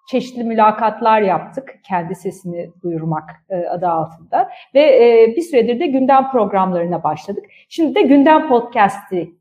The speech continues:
ile, e, sesimizi daha da yükseltmeye, duyurmaya çalışacağız. E, sevgili Nilden Beyazıt'la beraber yapacağız bu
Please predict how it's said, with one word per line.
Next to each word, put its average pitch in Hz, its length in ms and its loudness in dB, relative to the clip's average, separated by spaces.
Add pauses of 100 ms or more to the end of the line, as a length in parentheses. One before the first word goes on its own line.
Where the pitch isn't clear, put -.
(200)
ile, 226 420 0 (340)
e, 214 360 2 (220)
sesimizi 262 600 -4
daha 247 240 4
da 214 60 -2
yükseltmeye, 220 800 -2
duyurmaya 220 540 -6 (400)
çalışacağız. 208 680 -2 (960)
E, 220 300 0
sevgili 285 580 0
Nilden 311 380 0
Beyazıt'la 302 540 4
beraber 262 420 6
yapacağız 180 520 -2
bu 165 140 -12